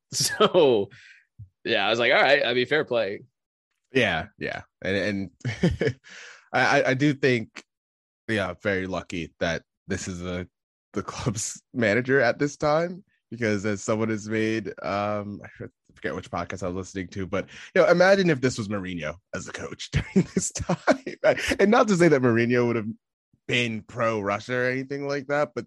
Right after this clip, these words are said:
Speaker 2: this just would have been nastier,
Speaker 1: No, it
Speaker 2: most
Speaker 1: would have
Speaker 2: likely,
Speaker 1: been,
Speaker 2: right?
Speaker 1: uh, you would have had to give massive raises to your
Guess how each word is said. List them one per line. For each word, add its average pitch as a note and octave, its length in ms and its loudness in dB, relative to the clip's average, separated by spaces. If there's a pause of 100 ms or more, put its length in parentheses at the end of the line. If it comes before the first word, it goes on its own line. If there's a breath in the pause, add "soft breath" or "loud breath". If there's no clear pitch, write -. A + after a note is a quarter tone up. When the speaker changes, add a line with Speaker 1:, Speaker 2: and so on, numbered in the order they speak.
Speaker 2:
this C#3 140 -6
just C3+ 180 -10
would A2+ 100 -2
have G2 140 -6
been G2 360 -6
nastier, F2+ 680 -6
Speaker 1:
No, F#3 100 0
it D3+ 60 4
Speaker 2:
most C#3+ 80 2
Speaker 1:
would F3 100 0
have E3 140 -4
Speaker 2:
likely, E3 160 -2
Speaker 1:
been, E3+ 80 -4
Speaker 2:
right? G3 220 -2
Speaker 1:
uh, - 20 -6
you E3+ 220 -2
would G#3 100 4
have F#3+ 100 2
had F#3+ 160 0
to E3+ 100 -2
give D3+ 240 -4
massive C3 500 -8
raises A2 440 -6
to - 140 -10
your F#2+ 240 -6